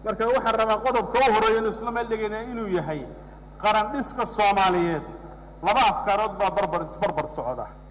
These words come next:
Waa waxaanu noqonaynaa qaran dimuqraadi ah, oo dastuuri ah, oo federaali ah,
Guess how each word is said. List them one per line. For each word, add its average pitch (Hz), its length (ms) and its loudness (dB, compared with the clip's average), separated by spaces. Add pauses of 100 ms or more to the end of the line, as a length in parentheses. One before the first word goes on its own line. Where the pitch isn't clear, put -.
(480)
Waa 196 180 4
waxaanu 226 300 2
noqonaynaa 214 640 0
qaran 214 300 0
dimuqraadi 190 680 2
ah, 113 80 -8 (500)
oo 196 160 -4
dastuuri 196 840 -4
ah, 123 120 -8 (800)
oo 208 140 2
federaali 202 880 2
ah, 123 100 -4